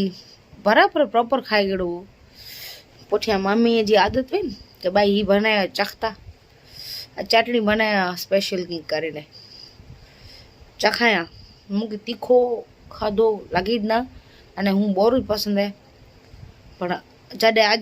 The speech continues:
کاڌي نه چٽڻي، ته هو تيکي ته هئي سؤ ٽڪا وارو، پر مونکي هيڏا سائيڊ ۾ ڇالا هئا، اهي مونکي خبر نه هئي. نه چٽڻي کاڌي، نه منهنجو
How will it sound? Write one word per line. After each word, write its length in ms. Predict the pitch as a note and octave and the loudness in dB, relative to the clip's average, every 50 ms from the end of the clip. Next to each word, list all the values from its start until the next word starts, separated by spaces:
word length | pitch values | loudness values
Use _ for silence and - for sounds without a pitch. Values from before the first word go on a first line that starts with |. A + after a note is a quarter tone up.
| A3+ - - | -4 -6 -2
کاڌي 300 | F#3+ A3+ A#3 G#3 C#4 D4+ | 0 0 0 0 0 -2
نه 80 | C#4+ B3+ | 0 0
چٽڻي، 300 | A#3+ A#3 A#3+ B3 A#3+ A#3+ A3+ G#3 | 0 0 0 0 -2 -2 -2 -2
ته 60 | A3 | -2
هو 340 | G#3+ G#3+ A3 A3+ A3 G#3+ G3+ - - - - - | -2 -2 -2 -6 -10 -14 -16 -16 -18 -20 -14 -8
تيکي 280 | C4+ C#4+ C4 - - C4+ - | -8 -6 -6 -6 -6 -4 -4
ته 40 | B3+ B3 | -2 -2
هئي 100 | B3 C#4+ C4+ G3+ - - | 0 -2 -2 -4 -4 -2
سؤ 120 | G#3 G#3 G#3 G3+ | 0 0 2 2
ٽڪا 180 | F#3+ E3+ E3+ D#3+ | 0 -2 -2 -2
وارو، 180 | E3+ F3 E3 - - - - - - - - - - - - - - - - _ _ - - - - - - - - - - - - | -2 -2 -4 -8 -14 -20 -20 -20 -20 -20 -20 -20 -20 -20 -20 -20 -20 -20 -20 _ _ -20 -20 -20 -20 -18 -18 -18 -18 -18 -18 -4 -2
پر 100 | G#3 G3 F#3 G3 | 0 0 2 0
مونکي 180 | G#3 A3 G#3 A#3+ A#3 | -2 0 0 0 2
هيڏا 180 | A3+ A3 G#3+ G3 F#3 - | 2 4 2 2 2 2
سائيڊ ۾ 200 | F#3+ G3+ A#3+ A3+ B3 A#3+ A3 F#3+ E3+ - - - - _ _ - - - - - - - - | 2 2 2 0 -2 -2 -2 -4 -4 -8 -12 -20 -20 _ _ -20 -20 -20 -20 -20 -12 -10 -8
ڇالا 340 | - - G3+ A3+ B3 C4 B3+ B3+ | -2 2 2 4 6 6 6 6
هئا، 160 | B3 B3+ B3+ | 6 4 4
اهي 180 | B3 A#3+ B3 B3 A#3+ | 2 2 0 -2 -4
مونکي 160 | A#3 A3+ A3 G3+ G#3 | -4 -6 -6 -6 -4
خبر 180 | A3 A3 A3 | -4 -2 0
نه 160 | G#3 G#3 G3+ G3+ | 0 0 0 0
هئي. 160 | F3+ F3+ F3 - - - - - _ _ _ - - - _ - - F3 | -2 -4 -6 -12 -18 -20 -20 -20 _ _ _ -20 -20 -20 _ -16 -6 -2
نه 80 | F#3+ G#3+ B3+ C4 B3+ | 2 2 2 4 4
چٽڻي 320 | B3+ B3 B3 C4 B3+ B3 A#3+ - | 2 2 2 2 0 -2 0 2
کاڌي، 280 | A#3 A#3+ G#3+ G#3+ A#3 A3 G3+ F#3 | 0 2 2 0 -2 -2 0 0
نه 80 | F#3+ A3 A#3+ A#3+ | 0 0 0 0
منهنجو 260 | A#3 A#3 A#3 G#3 A3+ | 0 -2 0 0 -2